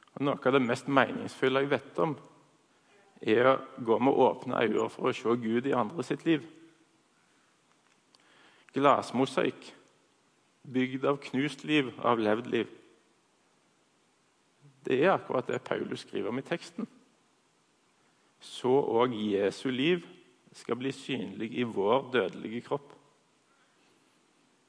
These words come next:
I fortrolige samtaler så kan jeg se vitnesbyrd om Jesu liv bli synlig i andre sin dødelige kropp, akkurat som Paulus skrev om. Det gir inspirasjon til mitt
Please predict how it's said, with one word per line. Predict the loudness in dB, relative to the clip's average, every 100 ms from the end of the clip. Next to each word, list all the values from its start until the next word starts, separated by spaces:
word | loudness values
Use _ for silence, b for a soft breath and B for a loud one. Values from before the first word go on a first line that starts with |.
| _ _ _ _ _ _ _ _ _ _ _
I | -8
fortrolige | -6 -6 -4 -4 -4 -4
samtaler | -4 -6 -2 0 2 0
så | -4
kan | -4 -2
jeg | -2
se | -4 -2 2 2 0 -20 B B 0
vitnesbyrd | 0 0 -10 -6 -2 2 2
om | 2
Jesu | -2 -4 -6
liv | -4 -4 -6 -14 _ b b b b b -4
bli | 0 0
synlig | 0 -4 -4 -4 -2 2
i |
andre | 2 0 -4
sin | -2 -2
dødelige | 0 -2 -2 -8 -10 -10
kropp, | -14 -12 -16 -10 -8
akkurat | -4 -2 -2
som | -4
Paulus | -6 -6 -6 -8
skrev | -8 -10 -10
om. | -18 _ _ _ _ _ _ _ _ _ _ _ _ _ _ _ _ _ _ _ _
Det | 0
gir | 2 2 2
inspirasjon | 0 -2 -4 -4 -2 -4 -2
til | -4
mitt | -4